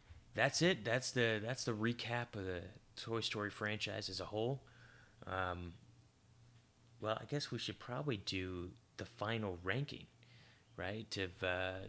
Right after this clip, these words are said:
the, the Toy Story series overall. So here it goes. Starting at number four, I would put Toy Story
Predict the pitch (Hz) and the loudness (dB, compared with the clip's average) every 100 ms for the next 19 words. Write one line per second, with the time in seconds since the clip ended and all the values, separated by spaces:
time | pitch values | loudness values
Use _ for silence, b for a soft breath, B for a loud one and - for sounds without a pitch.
0 | - - - - 98 - 107 - 104 - | -8 -10 -8 -12 -8 -2 0 0 0 2
1 | - 110 104 95 87 95 110 120 - 101 | 2 2 2 0 0 4 4 4 2 0
2 | 92 B B B B B B B B B | 0 B B B B B B B B B
3 | - - 120 147 151 131 160 190 - - | -14 4 6 6 6 6 6 4 4 6
4 | 113 117 120 110 113 117 120 117 - - | 4 4 -2 -2 2 2 4 2 0 2
5 | - 127 101 107 156 - - - - - | 8 8 8 4 2 -6 -16 -20 -20 -20
6 | - 98 101 101 98 - 113 107 - 113 | -8 -4 -2 -2 -6 -2 -2 -2 -2 0
7 | 104 - 107 95 | 2 2 0 -2